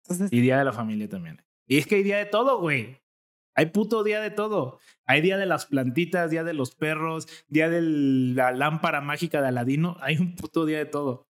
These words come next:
Speaker 1: Ujú.
Speaker 2: Pero ¿por qué queremos comernos a huevo el Día del Padre solo porque alguien no tiene papá? Pues entonces, ¿a que destruir también el día de las lámparas de Aladino? Porque habrá gente que no habrá vi-, no habrá visto a Aladino,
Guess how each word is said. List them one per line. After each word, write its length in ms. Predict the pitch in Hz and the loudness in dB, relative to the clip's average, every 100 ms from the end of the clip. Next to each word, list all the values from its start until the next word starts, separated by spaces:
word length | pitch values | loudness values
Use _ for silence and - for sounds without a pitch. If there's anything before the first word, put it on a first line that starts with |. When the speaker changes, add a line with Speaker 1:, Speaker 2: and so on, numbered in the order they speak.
| _ _ _ _ - | _ _ _ _ -6
Speaker 1:
Ujú. 280 | 202 220 254 _ 151 | -2 -2 -4 _ 2
Speaker 2:
Pero 200 | 135 131 | 2 4
¿por 140 | 143 | 0
qué 100 | 151 | 0
queremos 440 | 170 175 175 185 - | 0 -2 0 -4 -2
comernos 580 | 151 147 165 170 180 | -2 0 0 0 -2
a 80 | 180 | 0
huevo 480 | 143 151 156 190 - _ _ | 0 0 -2 -4 -6 _ _
el 200 | - 127 | -2 0
Día 120 | 131 151 | 2 2
del 140 | 160 | 2
Padre 240 | 165 165 175 | 0 0 -2
solo 200 | 175 175 | -2 -4
porque 280 | 156 151 | -6 0
alguien 340 | 147 170 170 170 | 2 2 -2 -4
no 120 | 160 | -4
tiene 200 | 160 156 | -4 -2
papá? 280 | 131 120 220 | -2 0 0
Pues 140 | 165 | -2
entonces, 400 | 139 156 170 - _ _ _ _ | -4 -2 -2 -4 _ _ _ _
¿a 200 | - 120 | 0 0
que 460 | 147 139 135 127 123 | 2 2 2 0 -2
destruir 460 | 135 135 156 156 156 | -2 -2 0 0 0
también 400 | 165 160 165 185 | -2 -2 -2 -2
el 180 | 147 139 | -2 -2
día 300 | 151 151 151 | -2 0 0
de 100 | 151 | 0
las 240 | 143 135 | -2 -2
lámparas 460 | 160 156 160 160 156 | -2 -2 0 0 0
de 60 | 165 | -2
Aladino? 440 | 175 208 196 247 | 0 0 0 0
Porque 240 | 190 165 | -4 0
habrá 240 | 117 113 117 | 0 0 -2
gente 280 | 127 117 190 | -4 -2 -2
que 120 | 139 | -2
no 120 | 117 | -2
habrá 240 | 113 113 | -2 -4
vi-, 180 | 104 127 | -2 -2
no 120 | 135 | 0
habrá 180 | 135 131 | 0 0
visto 240 | 123 127 147 | -2 -2 -2
a 40 | |
Aladino, 440 | 131 139 156 175 | 0 0 0 0